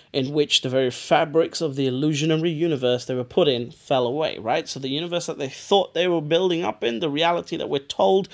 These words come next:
from birth, every single person had one moment where they realized, "This isn't true, and I can actually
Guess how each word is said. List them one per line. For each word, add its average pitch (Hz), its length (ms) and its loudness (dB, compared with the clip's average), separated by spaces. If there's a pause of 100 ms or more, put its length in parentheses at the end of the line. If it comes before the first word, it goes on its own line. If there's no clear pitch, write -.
(240)
from 147 280 4
birth, 165 480 0 (500)
every 254 300 4
single 240 340 0
person 185 440 0
had 139 200 -2
one 151 300 0
moment 139 440 -2
where 131 140 -2
they 135 140 -2
realized, 131 640 0
"This 208 160 -8
isn't 185 280 -2
true, 208 300 -2 (640)
and 131 140 2
I 147 80 2
can 156 160 -2
actually 147 320 0